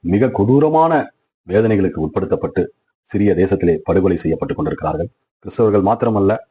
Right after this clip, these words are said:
இந்த சிரிய தேசத்தில் உள்ள சிறுபான்மையின இனக்குழுவான அல்வைத் அப்படிங்கிறவர்களும் மிக கொடூரமாக படுகொலை செய்யப்பட்டிருக்கிறார்கள். யார் இந்த படுகொலையை செய்யறான்னு பாத்தீங்கன்னா, அந்த சிரிய தேசத்துல இப்ப ஆட்சிக்கு வந்திருக்கிற இந்த ராணுவ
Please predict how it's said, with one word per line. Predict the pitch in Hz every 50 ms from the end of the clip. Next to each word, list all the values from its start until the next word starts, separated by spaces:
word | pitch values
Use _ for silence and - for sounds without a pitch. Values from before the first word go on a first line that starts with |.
| _ _
இந்த | _ _ 87
சிரிய | - - 107 110 110
தேசத்தில் | 95 104 101 117 101 - 101
உள்ள | 107 113 117 113 101 -
சிறுபான்மையின | - - - 139 139 143 139 135 135 131 127 123 117 113 104 92
இனக்குழுவான | 82 - 95 104 98 - 101 95 95 98 110 113 107 - _ _ _ _ _ 90
அல்வைத் | 101 117 120 120 - - - - -
அப்படிங்கிறவர்களும் | - 95 98 95 95 92 90 90 87 104 123 120
மிக | - 82 82 85 98
கொடூரமாக | 85 - 90 87 107 113 117 117 117 120 127 131 120 101 85 80 - _ _ _ _ _ _ _ _
படுகொலை | - 87 92 87 85 80 -
செய்யப்பட்டிருக்கிறார்கள். | - 82 - - - - - - - - - - - - _ _ _ _
யார் | - 127 123 156 165
இந்த | 151 135
படுகொலையை | 107 110 110 123 123 117 113 104 -
செய்யறான்னு | 104 104 110 113 107 95
பாத்தீங்கன்னா, | 92 - 104 95 95 - 123 -
அந்த | 87 85
சிரிய | 85 - 123 113 123 107
தேசத்துல | 107 110 104 113 - 110
இப்ப | 110 - -
ஆட்சிக்கு | - 104 104 - 110 - 101
வந்திருக்கிற | 92 95 98 95 85 95 92 - 95 - - _ _ _ _
இந்த | _ 82 82 82 78 - -
ராணுவ | - 92 107 123 131 123 120 110